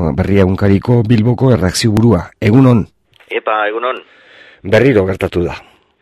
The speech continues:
Speaker 2: Ba bai, hori da. Berriro ere gaizki hasi dugu urtea, eta urtero bezala badirudi, ba, lanean gertatzen diren heriotzen, e, isuri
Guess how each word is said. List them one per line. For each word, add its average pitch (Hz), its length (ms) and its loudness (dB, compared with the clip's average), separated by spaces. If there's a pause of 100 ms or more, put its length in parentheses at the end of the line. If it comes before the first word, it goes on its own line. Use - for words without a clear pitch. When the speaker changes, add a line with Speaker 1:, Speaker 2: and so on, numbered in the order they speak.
(460)
Speaker 2:
Ba 98 160 -4
bai, 113 140 -2 (180)
hori 110 160 -12
da. 120 160 -4 (320)
Berriro 107 480 -10
ere 127 720 -4
gaizki 151 800 -10
hasi 113 320 -10
dugu 117 240 -8 (380)
urtea, 147 420 -4 (640)
eta 104 420 -8 (600)
urtero 101 480 -8
bezala 101 320 -6
badirudi, 98 720 -8 (140)
ba, 69 500 -12 (160)
lanean 92 480 -8
gertatzen 90 400 -20
diren 95 400 -12
heriotzen, 92 800 -12 (720)
e, 80 180 -12 (1200)
isuri 104 500 -10